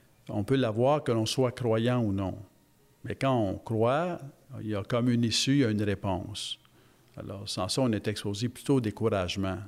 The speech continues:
Donc, entre le découragement et s'en remettre à Dieu, on continue, puis, euh, en y croyant, mais on sait qu'on n'est pas Dieu, donc on s-, mais on s'en remet à Dieu. Alors, donc, du point de vue des gouver-, euh, du, l'expérience,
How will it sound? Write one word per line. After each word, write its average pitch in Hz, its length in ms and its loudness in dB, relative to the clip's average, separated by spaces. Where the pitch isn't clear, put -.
Donc, 92 220 -6
entre 113 260 0
le 104 40 2
découragement 101 840 -2
et 117 80 -2
s'en 101 200 -2
remettre 98 380 -2
à 87 60 0
Dieu, 135 380 -2
on 92 140 -2
continue, 101 720 0
puis, 95 300 -4
euh, 92 120 -6
en 107 40 -8
y 101 100 -8
croyant, 101 560 -2
mais 120 140 0
on 90 140 -4
sait 107 240 -2
qu'on 101 300 -8
n'est 98 60 -8
pas 104 220 0
Dieu, 104 320 0
donc 92 260 -6
on 92 140 -10
s-, - 200 -12
mais 98 140 -6
on 120 80 -6
s'en - 220 -4
remet 95 260 -4
à 95 100 -2
Dieu. 98 360 -6
Alors, 110 320 2
donc, 131 340 4
du 113 160 0
point 139 240 2
de 120 60 0
vue 175 160 0
des 143 160 4
gouver-, 123 340 2
euh, 120 160 0
du, 110 300 -2
l'expérience, 135 1120 2